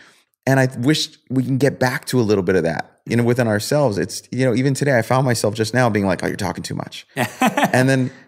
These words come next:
Speaker 1: maybe I am, but that's okay.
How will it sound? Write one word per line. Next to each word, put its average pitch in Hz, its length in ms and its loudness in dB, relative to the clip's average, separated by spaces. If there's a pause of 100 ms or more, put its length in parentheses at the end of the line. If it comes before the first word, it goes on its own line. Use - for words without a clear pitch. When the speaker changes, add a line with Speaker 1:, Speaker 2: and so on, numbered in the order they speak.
(120)
Speaker 1:
maybe 214 340 4
I 214 120 4
am, 220 340 4 (580)
but - 120 2
that's - 220 2
okay. 277 540 6